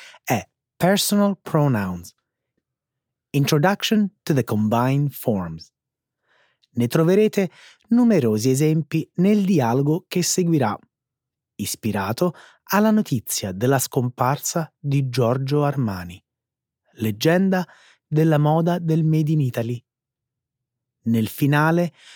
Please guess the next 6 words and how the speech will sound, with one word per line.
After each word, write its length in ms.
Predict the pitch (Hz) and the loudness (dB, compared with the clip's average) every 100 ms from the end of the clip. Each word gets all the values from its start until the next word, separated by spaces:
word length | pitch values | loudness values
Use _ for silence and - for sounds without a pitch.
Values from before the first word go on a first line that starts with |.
| - _ | -20 _
ci 240 | - 185 | -2 0
soffermeremo 1160 | 123 - - - 131 151 160 165 180 185 156 _ | 0 -2 -6 -2 0 2 2 2 2 0 -2 _
sull'espressione 1200 | - - 233 180 110 - - 135 - - 120 104 | -8 -2 2 2 0 -2 -2 -2 -2 0 0 0
idiomatica 800 | 110 139 165 143 117 120 139 147 | 0 0 0 0 -2 -4 -6 -4
di 160 | 131 110 | -2 -4
oggi, 600 | 95 92 98 98 107 | -4 -8 -10 -8 -8